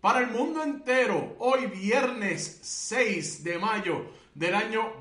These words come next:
veinte veintidós, son las que, ¿qué hora es? Son las seis y dos de la tarde.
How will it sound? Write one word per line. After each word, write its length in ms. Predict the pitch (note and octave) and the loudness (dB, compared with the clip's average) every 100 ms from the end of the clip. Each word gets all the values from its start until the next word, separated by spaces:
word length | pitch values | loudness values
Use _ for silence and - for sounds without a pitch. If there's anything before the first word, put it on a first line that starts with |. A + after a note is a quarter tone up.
| C3 | -4
veinte 720 | G3 C4+ C#4 C#4+ C#4 C#4 D3+ C#3+ | 0 0 -2 -4 -4 -6 -12 -4
veintidós, 960 | G#3+ G#3 G3 F#3+ G3 C4+ A#3+ - - - - | 0 0 -2 0 4 4 4 -4 -14 -20 -10
son 340 | - G#3 B3 | -2 0 2
las 180 | A#3 G3 | 2 0
que, 280 | A3+ B3+ G#3+ | 0 0 0
¿qué 120 | A3 | -2
hora 280 | B3 F#3+ A#2 | 0 0 -2
es? 240 | G2 - | -8 -12
Son 300 | F3+ A3 A#3+ | -8 -6 -2
las 400 | A#3 A3 - - | 2 2 0 -2
seis 440 | B3+ D4 - - | 0 0 -2 -6
y 180 | A#3 G#3 | -4 0
dos 460 | G#3+ A#3+ - - - _ - - - | 2 0 -2 -8 -16 _ -20 -20 -6
de 200 | E3 G3 | -2 2
la 260 | F#3 - | 0 0
tarde. 760 | B3+ C#4 C4+ C4 B3 A#3 - | 4 4 4 2 0 -2 -10